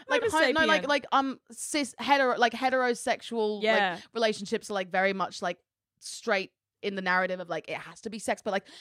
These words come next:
Speaker 1: for
Speaker 2: Yeah.
Speaker 1: queer couples, a lot of queer couples, like, genuinely, like, define, like, sex. Some people define, like, what we've defined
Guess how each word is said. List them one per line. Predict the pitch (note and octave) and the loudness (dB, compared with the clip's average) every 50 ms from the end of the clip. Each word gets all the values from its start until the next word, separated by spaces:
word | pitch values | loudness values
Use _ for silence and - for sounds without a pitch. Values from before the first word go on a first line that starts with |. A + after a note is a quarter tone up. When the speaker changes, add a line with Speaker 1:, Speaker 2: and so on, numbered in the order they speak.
| - - A3 | -18 -12 -8
Speaker 1:
for | B3+ | -6
Speaker 2:
Yeah. | F#3+ D#3 | -4 0
Speaker 1:
queer | - C4 C4 | 0 0 0
couples, | - B3+ G#3 F#3+ G3 G3 F#3 | 0 -2 -4 -2 -2 -4 -2
a | G3+ | -2
lot | G3+ G3+ G3+ | 0 0 0
of | G#3+ G#3 | -2 -2
queer | _ - G#3 G3 | _ -6 -6 -6
couples, | - G3+ F#3+ E3+ F3+ F3+ E3+ - | -6 -8 -10 -8 -8 -8 -6 -4
like, | - F#3+ F#3 - F#3 F3+ | -4 -4 -4 -6 -6 -4
genuinely, | F#3+ G#3+ F#3 E3+ D3+ C#3 C3 E3 | -4 -4 -4 -4 -8 -12 -8 -8
like, | F3 F3+ F3 | -8 -8 -8
define, | G#3+ - - F#3+ F3+ F3+ F3+ | -8 -8 -6 -4 -4 -4 -4
like, | F3 E3+ E3+ - _ _ _ _ _ _ | -4 -6 -8 -8 _ _ _ _ _ _
sex. | - - - F#3+ - - - - _ - | -8 -4 -2 -2 -2 -4 -12 -18 _ -8
Some | - B3 A#3 A3+ | -4 -2 -2 0
people | B3 A#3 G3 G#3+ | -2 -2 -2 -4
define, | F3+ G3+ - G#3 F#3+ F#3+ F#3 | -6 -6 -4 -4 -2 -2 -2
like, | F3 E3+ E3 - _ _ | -2 -4 -6 -8 _ _
what | F#3+ F#3 F3 - | -4 -2 -2 0
we've | F3+ G#3+ G#3+ F3 | 0 -2 -2 -2
defined | G3+ - G3 F3+ F3 F3+ | -4 -6 -4 -4 -4 -4